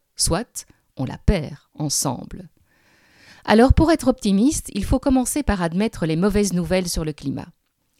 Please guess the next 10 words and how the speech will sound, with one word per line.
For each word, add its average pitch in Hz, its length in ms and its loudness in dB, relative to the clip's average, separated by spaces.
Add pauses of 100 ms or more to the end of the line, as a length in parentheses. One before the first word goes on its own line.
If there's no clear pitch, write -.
(440)
L'optimiste, 175 800 0 (560)
c'est - 260 0
être 233 260 2
capable 254 580 0
d'identifier 202 920 -8 (100)
un 180 220 0
autre 254 260 2
avenir 170 520 -2
de 175 80 -2
façon 196 440 -2